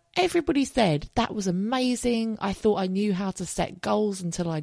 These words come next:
did this." They literally were, all of you guys that took it were so, so lovely. You sent me such lovely messages of support and, and, and thanks and everything. And so I'm so, so thankful to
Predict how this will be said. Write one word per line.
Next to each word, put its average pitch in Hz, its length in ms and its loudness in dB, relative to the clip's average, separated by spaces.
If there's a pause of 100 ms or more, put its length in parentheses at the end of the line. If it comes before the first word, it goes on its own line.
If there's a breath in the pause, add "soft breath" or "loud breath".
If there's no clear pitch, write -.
(120)
did 214 240 2
this." 202 400 2 (500 loud breath)
They 285 220 4
literally 269 840 0 (160)
were, 220 380 2 (320)
all 285 180 8
of 277 140 0
you 240 80 2
guys 202 240 0
that - 100 -8
took 196 220 -4
it 170 80 -4
were 175 80 0
so, 220 420 2
so 208 240 0
lovely. 185 340 -2
You 165 200 -2
sent 202 260 -2
me 190 120 -2
such - 380 -2
lovely 196 300 0
messages 185 460 -2
of 160 80 -6
support 185 640 2
and, 160 300 -2
and, 165 240 -2 (180)
and 160 220 -2
thanks 196 500 -4
and 175 100 -2 (140)
everything. 170 640 2
And 165 100 -2
so 185 140 0
I'm 185 160 0
so, 240 260 0
so 214 220 -2
thankful 151 600 -2 (360 loud breath)
to - 100 -2